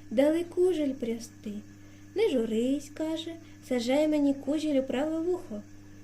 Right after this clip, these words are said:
Вона всадить, а з лівого вуха й виймає вже попрядений. Да оце, як стане смеркатці, пожене її додому. От мачуха бачить, що вона таку гарну пряжу носить, да й каже на свою дочку:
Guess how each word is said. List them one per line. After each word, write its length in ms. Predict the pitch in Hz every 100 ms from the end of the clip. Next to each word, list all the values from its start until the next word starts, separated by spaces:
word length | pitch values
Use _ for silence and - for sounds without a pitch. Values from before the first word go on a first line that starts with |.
| - -
Вона 280 | 220 226 233
всадить, 580 | 233 - 220 247 349 349
а 100 | 269
з 80 | 240
лівого 400 | 269 302 294 269
вуха 320 | 233 302 302
й 80 | 269
виймає 500 | 240 240 269 339 294
вже 140 | 240
попрядений. 760 | 254 262 262 240 233 226 220 - - - - -
Да 160 | 226 240
оце, 260 | 240 302
як 200 | 285 262
стане 340 | - 262 269 262
смеркатці, 800 | 262 254 262 359 381 - 254 247
пожене 320 | 277 349 427
її 200 | 392 311
додому. 480 | 311 220 233 233 233 - - - - -
От 160 | 277
мачуха 480 | 330 370 370 349 330
бачить, 520 | 311 392 415 - 233 - - - -
що 180 | - 247
вона 200 | 254 262
таку 300 | 254 - 262
гарну 400 | 269 277 269 269
пряжу 420 | 269 269 240 233
носить, 420 | 226 220 214 214 - - - -
да 100 | 226
й 120 | 381
каже 380 | 403 339 294 285
на 140 | 277
свою 260 | 277 277 277
дочку: 540 | 254 277 - - 277